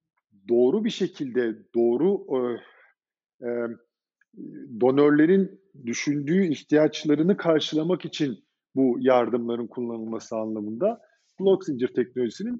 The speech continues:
artı bir etkisi olacak gibi görünüyor. Bunu, e, önümüzdeki zamanlarda görürüz ama dediğim gibi o, bu bahsettiğimiz konuların, e, gerçekleşmesi için biraz daha zamana ihtiyaç var.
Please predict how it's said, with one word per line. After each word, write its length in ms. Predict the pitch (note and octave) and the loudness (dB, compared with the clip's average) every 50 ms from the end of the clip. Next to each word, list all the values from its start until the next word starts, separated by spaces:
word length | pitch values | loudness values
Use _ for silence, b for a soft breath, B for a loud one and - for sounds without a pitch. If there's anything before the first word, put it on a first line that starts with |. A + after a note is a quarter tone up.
| - - | -4 2
artı 320 | F3 D#3+ D#3 D#3 - C3+ | 2 2 2 2 -2 -2
bir 120 | C3 B2 A#2 | -2 -2 -2
etkisi 340 | - - - - - B3+ | -4 -12 -16 -8 -6 -2
olacak 420 | A#3+ G#3 F#3+ F#3 E3+ F#3+ F3+ F3+ - | 0 2 2 4 4 2 0 0 0
gibi 200 | - B2+ G#2+ G2+ | -2 -2 -2 0
görünüyor. 460 | G2+ A2+ G#2 G2+ A2 A#2+ E3 A#3 C#4+ _ _ _ _ _ _ _ - | -2 -2 -2 -2 -4 -6 -8 -8 -8 _ _ _ _ _ _ _ -4
Bunu, 440 | A3 G#3 G#3 A3+ A#3 C4 C4 - _ - | -2 0 0 0 -2 -4 -10 -14 _ -4
e, 80 | G3+ F3+ F#3 F#3 F3+ F3+ F#3 F#3 F#3 F3 D#3+ D3 G3 G#3 | -2 0 2 2 4 4 4 4 4 2 0 -4 -2 0
önümüzdeki 580 | F#3 F#3+ F#3+ F#3 E3+ D#3+ F#3 F3+ - - G3+ | 2 2 2 2 2 2 0 0 2 2 2
zamanlarda 480 | E3 E3+ D3+ D3 C#3+ C#3+ D3+ E3+ F#3+ G#3 | 4 4 2 2 0 0 2 2 2 4
görürüz 220 | F#3+ G3+ E3+ C#3+ | 4 2 2 2
ama 160 | F3+ G#3 G#3 | 2 0 2
dediğim 200 | F3 G3 G#3 F#3+ | 2 2 0 2
gibi 120 | E3+ - - - | 0 0 0 -2
o, 300 | - A#3 G#3+ G#3+ G#3+ - b b b b b b b _ - - | 0 2 2 2 2 -2 b b b b b b b _ -6 0
bu 300 | E3+ A3 G#3+ E3 D#3+ C#3 | 2 2 2 0 0 0
bahsettiğimiz 920 | D3+ C#3+ - - G#3 G3 - _ - G#3+ G#3 G3+ G3 D#3 - - - - | 0 0 0 -2 -4 -4 -4 _ -4 -2 -2 -2 -2 -6 -8 -12 -20 -18
konuların, 1400 | _ - F#3+ F#3 F#3 F#3+ G3 G#3+ A3 F#3+ - _ _ _ _ _ _ - G3 D#3 C#3+ G3+ F#3+ D#3+ D3 F3+ G3 F#3+ F3+ D3+ E3 | _ -4 -4 -2 -2 0 0 -2 -2 -4 -8 _ _ _ _ _ _ -10 -10 -10 -10 -10 -8 0 2 4 4 2 0 -2 0
e, 240 | D#3 E3+ F#3 F3 C#3 | 0 0 0 0 2
gerçekleşmesi 680 | E3 E3+ E3+ - F#3+ - - G3 - - F3 D3 C#3+ | 2 2 2 2 -2 -4 -2 -4 -2 -2 -6 -6 -6
için 160 | D#3 A3+ A3 | -6 -2 2
biraz 280 | A3+ G3 D#3 C#3+ B2+ C3+ | 4 4 4 4 4 4
daha 140 | F3 F3 | 4 4
zamana 400 | E3 D3 D#3 D3 C#3 C3+ C3+ C3 | 4 2 0 -2 -2 -6 -6 -6
ihtiyaç 480 | B2 A#2+ - - C3+ A#2 G2+ G2+ - - | -8 -8 -8 -4 -4 -4 -4 -4 -6 -10
var. 140 | A2 G2+ | -10 -10